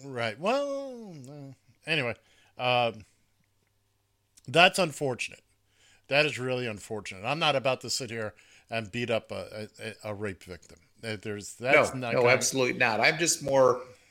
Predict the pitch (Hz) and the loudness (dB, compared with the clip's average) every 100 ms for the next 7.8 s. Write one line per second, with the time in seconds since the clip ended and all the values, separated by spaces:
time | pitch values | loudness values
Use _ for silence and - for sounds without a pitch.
0 | _ _ _ 139 139 135 - 120 113 110 | _ _ _ 4 6 4 0 2 2 -2
1 | 107 - _ _ _ _ _ _ _ 131 | -8 -18 _ _ _ _ _ _ _ 0
2 | 127 120 113 143 139 127 - 110 107 - | 2 2 0 -2 0 2 2 4 0 -2
3 | 123 110 110 113 110 104 110 - 110 110 | -6 -2 2 6 6 4 -2 -2 -2 -4
4 | 104 101 110 107 101 98 95 117 135 101 | -6 -2 2 4 4 0 0 4 4 4
5 | 104 123 117 143 233 330 131 139 139 185 | 4 4 6 6 8 6 6 4 6 6
6 | 143 - 92 - - 127 123 127 123 143 | 6 6 4 4 2 0 2 2 2 0
7 | 135 127 127 156 131 110 110 | -2 -4 -2 -2 -4 -6 -6